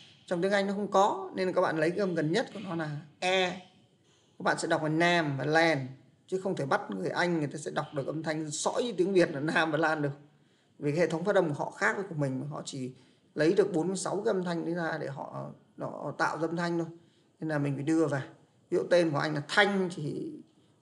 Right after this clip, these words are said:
không thể yêu cầu người ta phát âm là Thanh rõ ràng được. Anh ấy bảo là người ta phát âm giống như chữ cảm ơn ấy, là thank. Đó.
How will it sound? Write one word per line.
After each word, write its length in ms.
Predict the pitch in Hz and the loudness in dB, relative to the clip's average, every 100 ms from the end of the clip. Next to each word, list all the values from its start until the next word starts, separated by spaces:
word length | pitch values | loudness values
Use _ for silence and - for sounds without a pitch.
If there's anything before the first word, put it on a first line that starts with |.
| _ | _
không 180 | 170 | -2
thể 80 | 151 | 0
yêu 160 | 143 160 | 2 0
cầu 320 | 160 160 143 | 0 -4 -2
người 100 | 139 | -4
ta 380 | 135 147 143 143 | -2 0 0 -2
phát 100 | 170 | -2
âm 200 | 170 160 | 0 0
là 100 | 147 139 | 0 -2
Thanh 220 | 185 175 | 0 0
rõ 120 | 147 | 2
ràng 280 | 185 180 139 | 2 2 0
được. 80 | 135 139 - _ _ _ _ | -4 -6 -12 _ _ _ _
Anh 200 | 151 151 | -4 0
ấy 80 | 143 | 0
bảo 220 | 143 - | -2 -6
là 120 | 160 | -6
người 100 | 139 | -4
ta 120 | 139 143 | -2 -4
phát 160 | 160 | 0
âm 200 | 156 147 | 0 0
giống 200 | 139 147 | 0 -2
như 60 | 165 | -2
chữ 120 | - - | -6 -10
cảm 180 | 147 | -8
ơn 280 | - 175 170 | 4 6 6
ấy, 100 | 165 - - _ _ _ | 2 -4 -12 _ _ _
là 160 | 147 139 - | -6 -6 -2
thank. 280 | 190 160 135 - - _ _ _ _ _ | 2 2 0 -6 -16 _ _ _ _ _
Đó. 320 | 156 170 - | 0 0 -2